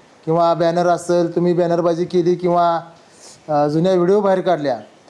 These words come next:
पण आज मी जो, ज्या पत्रावर ज्या तारखेला सही घेतलेली आहे आदरणीय एकनाथ शिंदे साहेबांची सोळा सप्टेंबरला, आणि सतरा सप्टेंबरची जी तारीख जीआरमध्ये टाकलेली आहे की ह्या दिवशी, ह्या तारखेला ह्या कामाची मागणी झालेली आहे.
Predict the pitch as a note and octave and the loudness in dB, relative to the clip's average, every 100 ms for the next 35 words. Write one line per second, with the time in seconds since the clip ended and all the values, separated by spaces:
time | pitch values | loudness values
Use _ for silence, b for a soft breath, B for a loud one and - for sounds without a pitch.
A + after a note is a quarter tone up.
0 | - - - D#3 D#3 F#3 F#3+ F3 F3 G3+ | -20 -18 -6 -2 0 0 0 -2 2 2
1 | A3 E3+ G3+ G#3 G#3+ G#3+ - - D3+ F3+ | 2 2 2 2 0 -4 -20 -14 -4 0
2 | F#3+ G3 F#3 F#3 F3+ F#3+ F3 F#3+ F#3+ F#3+ | 0 0 -4 -2 0 0 0 0 0 -2
3 | E3 F#3+ F#3 F3+ F#3+ F#3+ F#3 F3 F3 E3+ | -2 -2 0 0 2 0 0 0 0 -2
4 | E3 D#3 E3 F3 D#3 E3 E3 E3 D3+ D#3+ | -2 -2 0 -2 -2 -2 -2 -2 -2 -2
5 | D3+ C#3+ C#3+ D#3+ D#3+ E3+ E3 D#3+ E3 D#3+ | -4 -6 -6 -2 0 0 -2 -6 -4 -4
6 | D3 C3+ A2 - - B B B B - | -2 -4 -6 -10 -20 B B B B -12
7 | D3 F3 E3+ D#3+ F3+ G3 G3 G3 - F#3+ | -6 -4 -4 -6 -2 -2 -2 -6 -4 -4
8 | F#3+ F#3 F3+ F3 G#3+ G#3 F#3+ F#3 D#3 F#3 | -2 -2 -4 -4 -2 -2 -2 -2 -2 0
9 | F#3+ F#3 F#3 F#3 D#3 E3+ F3+ F#3 F3 F3 | 0 -2 -2 -2 -2 -2 -2 -4 -6 0
10 | F#3 F#3+ F3 F3+ F3 G3 E3 F3 F3+ F#3+ | 0 0 0 -2 -2 -4 0 0 2 0
11 | G3+ B B B - E3+ E3 E3+ F3+ G3 | -2 B B B -4 -4 -2 0 2 2
12 | G3+ F#3+ E3 F3 F3+ F3+ E3+ E3+ E3 F#3+ | 0 -2 -2 0 0 2 0 0 -2 0
13 | F3 F3 F3 E3 D#3 C#3+ B2+ | 0 0 0 0 -2 -4 -6